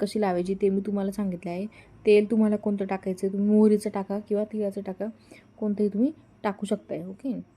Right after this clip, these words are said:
आणि असं खूप खूप तेल टाकायचं नाही, छान वरपर्यंत अगदी भरून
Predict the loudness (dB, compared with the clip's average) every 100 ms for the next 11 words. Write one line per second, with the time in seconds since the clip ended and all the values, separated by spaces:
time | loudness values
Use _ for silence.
0 | _ _ _ _ _ _ _ _ _ _
1 | _ _ _ _ _ _ _ -20 _ -8
2 | -2 -2 2 2 2 -2 -8 0 2 4
3 | 0 0 -2 0 -2 -4 -6 -4 -2 2
4 | 2 2 0 0 0 0 0 2 2 2